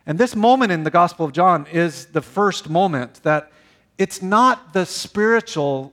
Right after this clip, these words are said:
leaders, it's not the Pharisees, it's not the Sadducees, it's not those in power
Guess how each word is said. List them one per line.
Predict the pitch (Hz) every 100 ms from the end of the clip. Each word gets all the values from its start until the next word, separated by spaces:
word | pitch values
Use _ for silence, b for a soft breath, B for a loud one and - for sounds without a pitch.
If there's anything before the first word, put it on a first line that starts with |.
| _ 160
leaders, | 160 202 208 135 104 107 - - - - _ _ _ _
it's | _
not | 185 -
the | -
Pharisees, | - 190 196 - 117 113 _ _ _ _ _ _ _ _ _ _ _ _ _
it's | -
not | 170 -
the |
Sadducees, | - 165 180 165 - 113 131 _ _
it's | -
not | 202 220 196
those | 202 175
in | 170
power | - 185 190 165 117 113